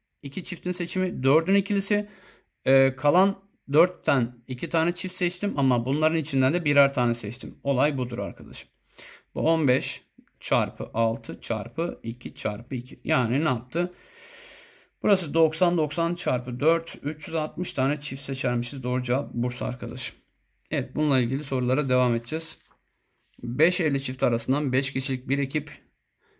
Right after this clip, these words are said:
içinde bir evli çift olmak koşuluyla kaç farklı biçimde kurulur? Bakın, beş tane evli çift. Ç bir, Ç iki, Ç üç, Ç dört ve Ç beş. Ne istiyoruz? Beş kişilik bir ekip. Şuraya ekip yazayım ben arkadaşım. Ekip.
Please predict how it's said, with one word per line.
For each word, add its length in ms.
içinde 440
bir 120
evli 220
çift 220
olmak 360
koşuluyla 480
kaç 280
farklı 300
biçimde 420
kurulur? 480
Bakın, 360
beş 200
tane 280
evli 300
çift. 240
Ç 100
bir, 440
Ç 120
iki, 520
Ç 120
üç, 540
Ç 120
dört 500
ve 240
Ç 140
beş. 560
Ne 100
istiyoruz? 560
Beş 280
kişilik 340
bir 80
ekip. 220
Şuraya 240
ekip 260
yazayım 340
ben 100
arkadaşım. 580
Ekip. 340